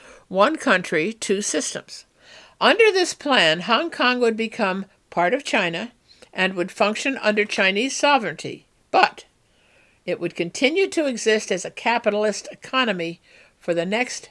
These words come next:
fifty years. The agreement between Great Britain and China was that for fifty years following Britain's departure, the Chinese would guarantee effective autonomy, including universal suffrage and free elections,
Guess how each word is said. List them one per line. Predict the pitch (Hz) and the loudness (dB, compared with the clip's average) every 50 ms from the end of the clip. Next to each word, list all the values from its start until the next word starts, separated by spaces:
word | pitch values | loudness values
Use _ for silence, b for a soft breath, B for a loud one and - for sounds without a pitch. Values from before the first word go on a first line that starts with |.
| _ _ _ | _ _ _
fifty | _ - 208 190 190 - 214 196 | _ -6 -6 -6 -6 -6 -10 -8
years. | 190 190 180 165 - - - - - _ _ _ _ _ _ _ _ _ _ _ _ _ _ _ _ B B B B B B B B B B - | -4 -2 -2 -2 -2 -4 -10 -16 -18 _ _ _ _ _ _ _ _ _ _ _ _ _ _ _ _ B B B B B B B B B B 4
The | 196 214 | 4 4
agreement | 202 196 247 311 349 349 381 370 - | 4 4 4 4 4 4 2 -2 -4
between | 320 254 - - 262 240 226 208 190 | -6 -8 -4 -2 -2 0 0 -2 0
Great | 202 220 269 330 311 - | 0 2 2 2 0 0
Britain | - 254 254 247 - 254 240 - | 2 2 4 2 2 -2 -10 -10
and | - 202 | -10 -10
China | 190 - - 214 208 208 208 214 220 214 - B B B B B | -6 -2 0 2 2 2 2 0 -2 -4 -6 B B B B B
was | 202 196 - | -2 0 2
that | 208 175 - | 0 0 -2
for | - - 175 | -2 -6 -8
fifty | - - 254 277 269 - 320 311 | -4 0 0 0 0 2 2 2
years | 262 233 226 226 208 - | 4 4 4 4 2 -2
following | - - - 233 226 240 262 285 302 311 311 285 | -8 -4 2 4 6 8 8 6 4 2 0 0
Britain's | 247 254 247 - 254 254 - | 0 0 0 0 -2 -6 -8
departure, | - 247 - - 202 170 156 - - 156 175 - _ b b b b b b b | -8 -6 -2 0 0 0 0 -4 -8 -10 -10 -12 _ b b b b b b b
the | 170 | -14
Chinese | - - - 233 240 233 240 240 233 220 214 - - | -8 -2 2 4 6 6 4 4 0 -2 -2 2 4
would | 220 220 196 - | 4 4 4 6
guarantee | 254 262 277 302 330 349 339 - - - 330 285 262 254 | 8 10 10 10 8 6 2 0 0 2 2 4 6 4
effective | 240 226 - 233 220 226 - 240 220 233 | 4 2 4 4 4 4 4 0 2 2
autonomy, | 233 226 226 - 277 254 247 220 190 165 143 - - _ _ _ _ _ _ _ b b b b b b b | 2 2 2 2 2 2 2 2 -2 -6 -8 -14 -18 _ _ _ _ _ _ _ b b b b b b b
including | b 214 226 226 - - - 349 359 339 269 185 156 156 | b -4 -4 -4 -4 -2 0 2 2 2 2 0 -2 0
universal | 175 202 214 247 262 285 294 302 - 359 349 | 0 0 2 2 2 4 4 2 2 0 -2
suffrage | - - 269 208 - - 202 202 214 - - - _ b b b b b | 0 2 2 0 0 0 -4 -4 -4 -6 -10 -16 _ b b b b b
and | 185 185 | -6 -6
free | - - - 233 254 | -4 -2 2 4 4
elections, | 277 277 247 190 180 - - 185 175 190 202 - - - | 6 4 4 0 -2 -4 -8 -8 -8 -8 -10 -12 -14 -16